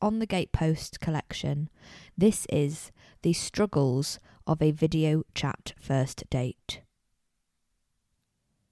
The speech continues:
I wore a sexy turquoise top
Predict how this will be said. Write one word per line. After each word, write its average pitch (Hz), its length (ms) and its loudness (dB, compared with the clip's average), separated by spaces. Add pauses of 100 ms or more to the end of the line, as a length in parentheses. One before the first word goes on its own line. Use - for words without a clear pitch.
(640)
I 185 80 8
wore 240 280 6
a 247 60 2
sexy - 580 -4
turquoise 214 640 -2
top - 380 -8